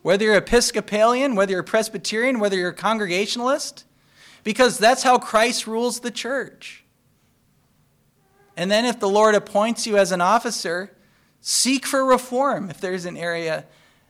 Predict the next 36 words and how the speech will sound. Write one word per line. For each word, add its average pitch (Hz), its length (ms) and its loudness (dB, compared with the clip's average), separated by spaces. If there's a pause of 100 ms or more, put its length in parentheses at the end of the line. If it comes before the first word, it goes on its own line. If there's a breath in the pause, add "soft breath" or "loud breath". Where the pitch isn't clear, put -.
(160 soft breath)
that 156 440 -4
there 156 100 -8
needs 151 300 -8
to 143 80 -12
be 135 120 -10
reformed. 135 580 -16 (1900 loud breath)
But 202 160 4
brothers 247 400 4
and 180 100 -4
sisters, 202 460 -4
let's 233 340 0
not 202 360 2
be 202 160 -4
like 202 220 4
the - 80 -8
Corinthians 190 600 -6
that 139 240 -4
couldn't 226 420 -4
ever 185 360 0
learn 180 260 -4
the 156 80 -4
lesson. 151 540 -4 (380 soft breath)
They 170 120 -2
couldn't 214 320 0
learn 202 240 0
it 208 80 2
after 175 340 0
First 220 380 -2
Corinthians. 269 560 -4 (280 loud breath)
They 151 100 -6
couldn't 196 360 -2
learn 208 200 -2
it 202 100 0
after 196 260 0
Second 220 420 -4
Corinthians. 254 580 -8